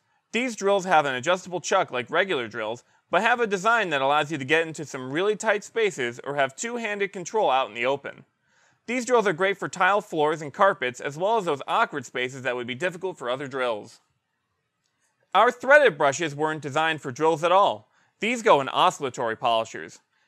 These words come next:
Instead of spinning the brush, these machines scrub in little circles similar to how you might scrub by hand.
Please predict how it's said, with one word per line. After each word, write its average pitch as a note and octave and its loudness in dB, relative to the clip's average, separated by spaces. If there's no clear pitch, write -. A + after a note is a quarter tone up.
Instead C4 4
of A3 0
spinning B3 -2
the C#3+ -2
brush, A#2+ 2
these A#3+ -8
machines F3+ -6
scrub F3+ 2
in D3 -4
little A#3 0
circles F3 -2
similar F3 -8
to D3+ -6
how E3 2
you D#3+ -2
might D#3 -2
scrub C3 -2
by D3+ 2
hand. F3 -6